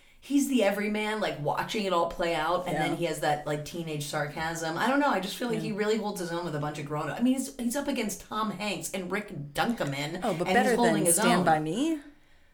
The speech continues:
Speaker 1: I do love him in Stand By. I also love him in The Goonies. Look, I'm a
Speaker 2: Mm.
Speaker 1: huge Corey Feldman fan.
Speaker 2: True, I can
Speaker 1: I
Speaker 2: see
Speaker 1: even
Speaker 2: that.
Speaker 1: like, um, Dream a Little Dream, License to Drive. Yeah,
Speaker 2: Hmm.
Speaker 1: I go hard Corey
Speaker 2: Hmm.
Speaker 1: Feldman. You see what I did
Speaker 2: I do
Speaker 1: there?
Speaker 2: see what you did there,
Speaker 1: Yeah,
Speaker 2: yeah,
Speaker 1: I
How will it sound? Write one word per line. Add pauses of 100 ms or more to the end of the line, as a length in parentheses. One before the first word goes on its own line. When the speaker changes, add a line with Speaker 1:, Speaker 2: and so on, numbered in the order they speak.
(420)
Speaker 1:
I
do
love
him
in
Stand
By.
I
also
love
him
in
The
Goonies.
Look,
I'm
a
Speaker 2:
Mm. (160)
Speaker 1:
huge
Corey
Feldman
fan.
Speaker 2:
True,
I
can
Speaker 1:
I
Speaker 2:
see
Speaker 1:
even
Speaker 2:
that.
Speaker 1:
like,
um,
Dream
a
Little
Dream,
License
to
Drive. (420)
Yeah, (140)
Speaker 2:
Hmm.
Speaker 1:
I
go
hard (260)
Corey
Speaker 2:
Hmm.
Speaker 1:
Feldman.
You
see
what
I
did
Speaker 2:
I
do
Speaker 1:
there?
Speaker 2:
see
what
you
did
there,
Speaker 1:
Yeah,
Speaker 2:
yeah,
Speaker 1:
I